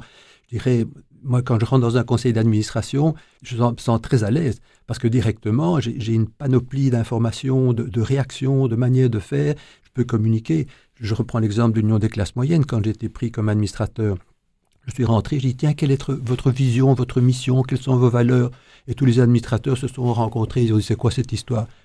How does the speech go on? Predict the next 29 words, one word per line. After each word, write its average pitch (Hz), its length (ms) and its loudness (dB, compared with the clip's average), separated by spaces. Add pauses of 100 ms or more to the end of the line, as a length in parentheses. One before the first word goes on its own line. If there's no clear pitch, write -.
(100)
J'ai 98 80 -10
dit, « 98 100 0
Oui, 147 160 2
j'explique - 360 -2
ça 110 100 -2
à 104 40 2
mes 104 160 2
étudiants 117 400 2
en 110 280 2
stratégie 104 460 -2
d'entreprise, 110 560 0 (300)
mais 101 60 -14
c'est 107 120 0
la 98 100 6
même 98 120 4
chose 123 220 2
pour 104 140 2
le 95 100 4
privé. » 151 400 4 (540)
J'ai 98 100 -6
dit, « 98 60 2
Mais 98 100 4
on 101 140 2
devra 98 240 4
lancer 101 300 2
une, 104 200 6
une, 104 300 2
une 98 380 2
réflexion. » 147 600 -2